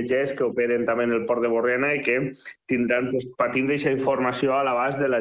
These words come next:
gent del que, del treball que, que ells estan fent. I pense que,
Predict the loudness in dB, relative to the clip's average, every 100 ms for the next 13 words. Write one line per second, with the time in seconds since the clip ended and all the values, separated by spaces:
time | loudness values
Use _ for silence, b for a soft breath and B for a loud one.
0 | 0 0 2 0 0 0 0 B B _
1 | -2 0 2 2 0 0 0 2 0 0
2 | -2 -2 -2 -2 0 0 0 -2 -2 0
3 | 0